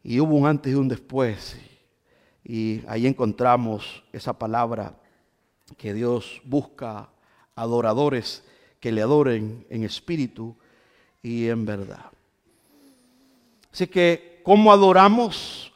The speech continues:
a este Dios verdadero, a nuestro Padre Celestial? Lo adoramos conforme a las Escrituras, conforme a como la Biblia lo enseña, no conforme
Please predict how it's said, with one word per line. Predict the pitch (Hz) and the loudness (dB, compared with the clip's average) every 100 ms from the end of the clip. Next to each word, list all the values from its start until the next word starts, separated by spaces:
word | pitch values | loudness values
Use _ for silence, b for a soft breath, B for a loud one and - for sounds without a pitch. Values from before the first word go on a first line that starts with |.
| - | -2
a | 151 151 143 143 - | 2 4 2 -2 -8
este | 170 - 170 | -10 -2 2
Dios | 180 190 185 | 6 6 6
verdadero, | 175 156 151 175 190 202 190 | 6 6 6 6 8 8 8
a | |
nuestro | 156 147 143 | 4 2 0
Padre | 156 170 190 | 4 6 6
Celestial? | 185 165 151 165 185 226 220 B B | 2 0 0 4 4 4 0 B B
Lo | 135 165 | 6 6
adoramos | 156 147 170 190 196 190 | 6 6 8 8 8 4
conforme | 160 143 - 170 190 175 170 170 160 - | 0 -2 0 4 4 4 0 -4 -6 -4
a | 139 | -2
las | 135 - | 0 -4
Escrituras, | - 131 - 196 165 120 - | -6 -6 -4 0 0 0 -4
conforme | 135 - 170 175 | -6 0 2 2
a | 165 | 0
como | 160 151 | 2 2
la | 143 | 4
Biblia | 131 170 156 147 135 b b b | 4 2 2 0 0 b b b
lo | 139 147 | 0 2
enseña, | 135 - 175 185 151 113 | 0 0 -2 -2 -2 -2
no | 127 175 | 0 0
conforme | 185 156 180 180 180 | -2 2 4 4 2